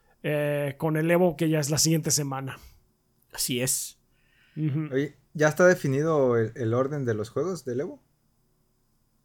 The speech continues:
Speaker 3: O
Speaker 1: ¿Cómo?
Speaker 3: sea, ¿cuál va a ser la final final? ¿Street
Speaker 1: Yo creo
Speaker 3: Fighter
Speaker 1: que la
Speaker 3: seis?
Speaker 1: final final va a ser Street Fighter seis, porque tiene el número de entradas más grande en la historia. <laughs> Sí, sí, sí.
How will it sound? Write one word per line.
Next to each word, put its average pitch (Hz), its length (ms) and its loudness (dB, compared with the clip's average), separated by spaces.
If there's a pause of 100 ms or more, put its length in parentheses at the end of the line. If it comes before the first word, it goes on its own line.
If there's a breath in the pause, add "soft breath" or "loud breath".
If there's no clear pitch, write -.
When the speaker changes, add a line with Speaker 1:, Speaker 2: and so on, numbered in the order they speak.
(1000)
Speaker 3:
O - 60 -4
Speaker 1:
¿Cómo? 180 100 8
Speaker 3:
sea, 127 160 4
¿cuál 131 160 4
va 147 60 6
a - 20 0
ser 143 140 2
la 147 100 4
final 123 280 -2
final? 139 280 -4 (320)
¿Street 123 240 -6
Speaker 1:
Yo - 20 -8
creo - 140 6
Speaker 3:
Fighter 180 160 4
Speaker 1:
que - 60 8
la 226 60 8
Speaker 3:
seis? 190 120 4
Speaker 1:
final 208 160 4
final 220 340 2
va 208 40 8
a - 20 8
ser 208 160 4
Street 196 240 0
Fighter 185 280 2
seis, 165 220 0
porque 160 240 -2
tiene 185 260 4
el 190 80 4
número 196 280 6
de 165 160 4
entradas 165 500 4
más 160 380 2
grande 165 560 2
en 151 180 0
la 147 120 -2
historia. 165 760 2 (480 soft breath)
<laughs> 131 1120 2 (180)
Sí, 160 280 2
sí, 147 160 -2
sí. 135 260 -4